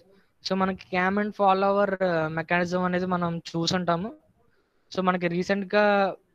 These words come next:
బాహుబలి మూవీలో కూడా మనకి cams and followers గురించి discuss, I mean, ఒక సాంగ్‌లో వస్తుంది మనకి, cam and follower గురించి మనకి బాహుబలి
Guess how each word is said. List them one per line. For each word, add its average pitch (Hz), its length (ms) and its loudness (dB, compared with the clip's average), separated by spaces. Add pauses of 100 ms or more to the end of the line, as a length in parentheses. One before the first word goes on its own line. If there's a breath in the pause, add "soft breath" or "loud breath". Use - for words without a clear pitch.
(300)
బాహుబలి 175 640 2
మూవీలో 190 420 2
కూడా 185 180 4
మనకి 196 320 -2
cams 180 280 2
and 190 160 0
followers 180 400 8
గురించి 175 200 0
discuss, 165 320 0 (100)
I 147 120 0
mean, 156 200 -2 (440 loud breath)
ఒక 156 140 0 (600)
సాంగ్‌లో 175 420 6
వస్తుంది 180 300 0
మనకి, 143 300 -8 (460 soft breath)
cam 160 220 4
and 175 140 0
follower 165 340 4
గురించి 165 360 -2
మనకి 185 260 -2
బాహుబలి 160 460 6